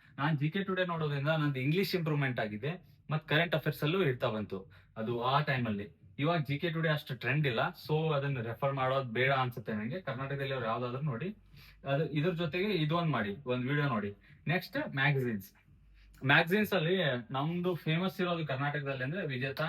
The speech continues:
and ಅರಿವು, ವಿಜೇತ and ಅರಿವು ಯಾವ್ದಾದ್ರು ಒಂದ್ ಓದಿ.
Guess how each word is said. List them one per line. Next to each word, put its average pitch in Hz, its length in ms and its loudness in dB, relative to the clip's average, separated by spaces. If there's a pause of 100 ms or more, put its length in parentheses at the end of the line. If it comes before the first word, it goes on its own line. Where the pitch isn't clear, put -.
and 160 120 -2
ಅರಿವು, 110 360 -6 (2750)
ವಿಜೇತ 143 300 4 (160)
and 147 100 4
ಅರಿವು 117 480 -2
ಯಾವ್ದಾದ್ರು 147 480 2
ಒಂದ್ 147 300 0
ಓದಿ. 104 320 -2